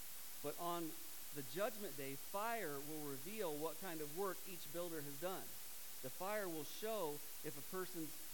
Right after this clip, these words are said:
work has any value. If the work survives, that builder will receive a reward. But if that work is burned up, the builder will suffer great loss. The builder will be saved, but like someone barely escaping through a wall of flames."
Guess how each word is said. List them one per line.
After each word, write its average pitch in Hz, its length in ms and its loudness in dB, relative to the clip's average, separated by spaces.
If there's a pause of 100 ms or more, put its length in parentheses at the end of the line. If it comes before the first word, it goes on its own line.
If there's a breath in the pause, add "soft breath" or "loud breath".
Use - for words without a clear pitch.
(140)
work 180 240 4 (260)
has 151 220 2
any 175 160 2
value. 160 460 0 (720)
If 143 140 0
the 156 100 0
work 185 260 2 (100)
survives, 170 600 0
that 160 220 2
builder 165 280 0
will 156 160 0
receive 151 360 0
a 143 120 0
reward. 151 400 0
But 135 80 0
if 139 120 -2
that 151 180 -2
work 170 200 0
is 160 160 -2
burned 165 240 0
up, 185 200 0
the 139 140 -2
builder 175 280 0
will 156 220 -2
suffer 165 340 -2
great 160 280 0
loss. 160 300 0 (480)
The 139 60 0
builder 180 300 2
will 156 140 2
be 139 160 2 (120)
saved, 156 440 0 (480)
but 147 120 0
like 180 260 2 (140)
someone 180 480 2
barely 196 520 0
escaping 175 600 0 (100)
through 160 240 0
a 143 80 0 (120)
wall 143 340 2
of 131 80 -2 (180)
flames." 113 380 -2